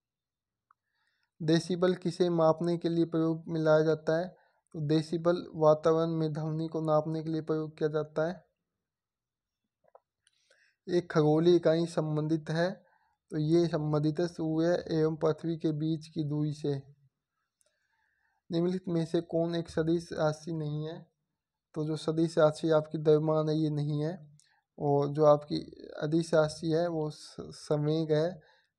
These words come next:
वेग है और कोणीय वेग है। ठीक है। पदार्थ के संवेग और वेग के अनुपात में,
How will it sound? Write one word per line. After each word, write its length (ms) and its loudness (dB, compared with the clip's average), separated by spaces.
वेग 320 0
है 140 0
और 100 -4
कोणीय 500 -2
वेग 360 -2
है। 100 -2
ठीक 240 -6
है। 260 -8
पदार्थ 440 4
के 100 0
संवेग 540 0
और 280 -2
वेग 400 0
के 60 0
अनुपात 480 2
में, 320 -4